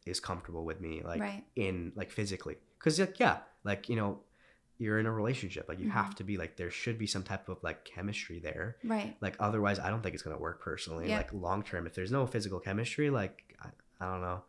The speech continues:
Speaker 2: Yeah, very
Speaker 1: Good
Speaker 2: important.
Speaker 1: luck. G-, like, I, I think it's important. So, like,
Speaker 2: Yeah.
Speaker 1: it's really important for me to know, like, "Hey, listen, you're comfortable with me, we're good. Like, I'm obviously comfortable with you, but
Speaker 2: Mm-hmm.
Speaker 1: on my end, like,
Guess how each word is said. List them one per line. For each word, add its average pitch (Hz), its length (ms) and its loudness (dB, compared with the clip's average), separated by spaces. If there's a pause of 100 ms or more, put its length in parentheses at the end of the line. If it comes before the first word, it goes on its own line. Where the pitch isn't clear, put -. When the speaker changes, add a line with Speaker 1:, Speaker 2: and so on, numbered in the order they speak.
(140)
Speaker 2:
Yeah, 208 320 8
very 233 200 12
Speaker 1:
Good 220 140 8
Speaker 2:
important. 202 320 10
Speaker 1:
luck. - 180 -6
G-, 117 100 4
like, 123 220 6
I, 120 320 6
I - 20 6
think 156 140 10
it's 151 100 4
important. 143 380 4
So, 233 120 8
like, 247 160 8
Speaker 2:
Yeah. - 80 2
Speaker 1:
it's - 180 -4
really 120 200 6
important 113 400 2
for 110 60 0
me 101 120 4
to 92 80 2
know, 92 180 2
like, 85 140 -2
"Hey, 104 120 0
listen, 98 280 0
you're 82 120 -4
comfortable 113 380 -4
with 117 100 0
me, 117 80 2
we're 92 160 -2
good. 101 360 2 (500)
Like, 80 340 -2
I'm 85 160 0
obviously 87 280 -2
comfortable 85 340 -4
with 82 120 -2
you, 113 240 6
but 82 260 0
Speaker 2:
Mm-hmm. - 280 -8
Speaker 1:
on 95 180 2
my 107 260 6
end, 82 320 -2
like, 87 180 -8